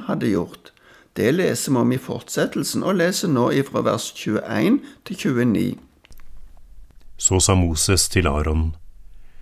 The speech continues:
Speaker 2: «Hva har dette folket gjort deg, siden du har brakt så stor synd over det?» «Vær ikke sint, Herre», svarte Aaron, «du vet selv hvor ondt dette folket er.» De sa til meg,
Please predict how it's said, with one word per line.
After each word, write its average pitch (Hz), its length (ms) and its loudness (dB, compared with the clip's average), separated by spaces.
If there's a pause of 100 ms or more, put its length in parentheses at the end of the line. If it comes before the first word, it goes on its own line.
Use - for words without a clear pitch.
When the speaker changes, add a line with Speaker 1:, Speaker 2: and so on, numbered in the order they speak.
(340)
Speaker 2:
«Hva 92 320 4
har 101 240 4
dette 117 240 2
folket 92 400 4
gjort - 240 2
deg, 90 240 4 (480)
siden 101 400 4
du 92 240 2
har 98 160 4
brakt 95 280 0
så 113 120 2
stor 95 320 2
synd 104 480 2
over 80 320 0
det?» 71 80 -6 (1600)
«Vær 98 240 6
ikke 120 200 4
sint, - 440 6
Herre», 117 240 6
svarte 95 320 4
Aaron, 78 480 2 (480)
«du 113 160 6
vet 98 200 6
selv 101 440 4
hvor 92 240 6
ondt 85 400 0
dette 87 240 4
folket 80 400 2
er.» 82 280 4 (1160)
De 107 160 6
sa 104 160 4
til 80 240 4
meg, 82 360 4